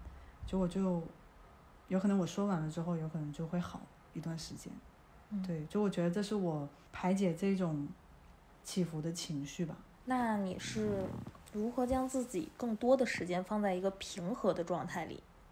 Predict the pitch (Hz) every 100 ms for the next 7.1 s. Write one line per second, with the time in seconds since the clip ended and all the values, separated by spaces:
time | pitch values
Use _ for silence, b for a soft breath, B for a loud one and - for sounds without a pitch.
0 | - - 359 359 415 294 214 226 208 208
1 | 294 240 254 233 185 285 - 185 175 208
2 | 208 220 185 185 185 165 156 165 185 185
3 | 180 220 214 220 175 196 180 156 175 156
4 | - - - - 214 202 190 196 - -
5 | - 190 208 202 233 233 233 226 233 233
6 | 208 180 165 185 190 170 233 214 - 151